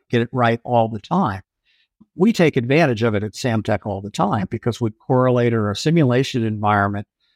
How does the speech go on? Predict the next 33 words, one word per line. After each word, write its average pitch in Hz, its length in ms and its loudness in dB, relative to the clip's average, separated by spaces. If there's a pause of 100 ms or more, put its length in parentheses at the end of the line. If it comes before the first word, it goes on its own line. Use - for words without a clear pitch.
(400)
in 113 100 0
our 107 140 2
measurement 131 500 2
environment 107 640 0
together 110 500 0
to 107 240 -2
our 101 160 2
design 120 440 0
practices, 98 760 -6 (380)
but 135 140 -2
so 165 200 2
many 147 180 2
people 120 380 0
haven't 127 440 -2
yet. 104 360 0
And 113 160 -10
so 117 160 0
there's 110 240 0
a 113 40 2
lot 117 340 2
of 104 240 -2
lessons 113 480 -2
to 113 80 -12
be 107 140 -2
learned 104 440 -2
from 98 280 -4 (500)
so-, - 200 0
some - 240 2
other 131 300 4
luminaries 104 640 2
in 98 100 -4
the 98 140 0
industry. 95 400 -6